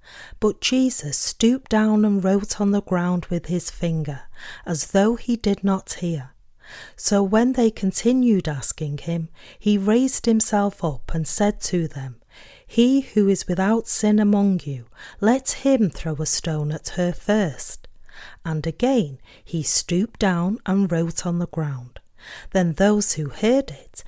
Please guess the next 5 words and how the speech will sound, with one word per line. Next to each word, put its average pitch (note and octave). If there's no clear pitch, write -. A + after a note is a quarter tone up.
being D#3+
convicted D#3+
by D3+
their D3
conscience, G#3